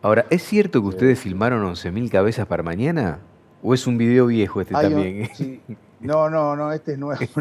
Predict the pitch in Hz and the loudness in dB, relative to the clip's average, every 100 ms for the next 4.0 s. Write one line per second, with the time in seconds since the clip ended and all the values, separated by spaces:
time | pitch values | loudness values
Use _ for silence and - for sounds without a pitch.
0 | 127 139 123 117 110 131 104 98 90 - | -2 0 0 0 -4 -8 -8 -8 -8 -10
1 | - _ _ _ _ - 92 107 98 110 | -18 _ _ _ _ -6 -2 0 0 -2
2 | 113 117 107 123 120 131 107 - 101 117 | -2 -2 -4 -6 -6 -6 -8 -8 -4 -4
3 | 113 101 - 117 117 107 90 92 87 | -4 -6 -4 -6 -6 -10 -6 -4 -4